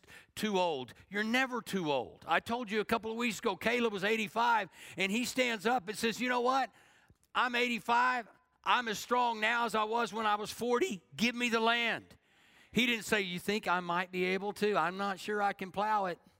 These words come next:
I have goals for when I'm ninety. I do. So, "You may not live that long." Well, aren't you just encouraging? Yeah, you're the people I don't want to be around. Well, you know.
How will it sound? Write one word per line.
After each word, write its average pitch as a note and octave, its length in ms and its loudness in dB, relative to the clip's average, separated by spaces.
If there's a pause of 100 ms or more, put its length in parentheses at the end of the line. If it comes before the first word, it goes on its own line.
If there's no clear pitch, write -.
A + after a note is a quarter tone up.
(600)
I G#3 180 4
have G3+ 280 0
goals G3 320 0
for F3+ 160 -4
when F3 180 2
I'm E3 180 2
ninety. E3+ 520 -2 (2000)
I D3+ 80 -6
do. G3 240 -2 (540)
So, - 240 -12
"You G#2+ 160 -10
may A#2+ 160 -6
not C#3 160 -6
live F3 200 -2
that C3+ 200 -4
long." A2+ 260 -4
Well, E3 100 -4
aren't D#3+ 280 -6
you C#3 120 -8
just A#2+ 300 -6 (380)
encouraging? G#2+ 760 -10 (1300)
Yeah, A#2 100 -6
you're D3+ 180 0
the A#3 80 -4
people B2+ 340 -2
I B2 80 0
don't B2 120 -4
want A#2+ 100 -4
to A#2 40 -6
be A#2 120 -4
around. A2+ 220 -6
Well, F3+ 180 -6
you F#3+ 180 -8
know. F3 400 -8